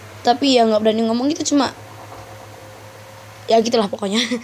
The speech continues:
<laughs> Ketemu sama sahabat-sahabat jauh, eh, sama saudara-saudara jauh. <laughs> Ya gitu, mungkin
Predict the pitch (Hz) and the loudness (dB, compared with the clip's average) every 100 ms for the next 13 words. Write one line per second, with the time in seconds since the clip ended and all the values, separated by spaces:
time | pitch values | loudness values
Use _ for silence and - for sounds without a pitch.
0 | - 311 - - 277 262 262 254 262 254 | -8 -10 -12 -10 -2 0 2 2 2 0
1 | 247 247 233 226 233 214 214 220 214 233 | 0 2 2 2 0 0 0 2 2 4
2 | 247 262 - - - - - - - - | 4 2 -2 -14 -20 -20 -20 -20 -20 -16
3 | - - 262 269 254 - - 302 277 277 | -8 0 2 2 0 -4 -4 0 2 2
4 | 262 262 254 277 285 - - - - - | 0 -2 2 2 0 -4 -16 -12 -14 -14
5 | _ - - - - - - - - - | _ -18 -16 -16 -18 -20 -20 -20 -20 -20
6 | - - - - - - - - - - | -20 -20 -20 -18 -18 -18 -18 -18 -18 -16
7 | - - - 349 349 277 269 277 285 339 | -16 -14 -4 -2 -2 0 0 2 0 0
8 | 349 | 0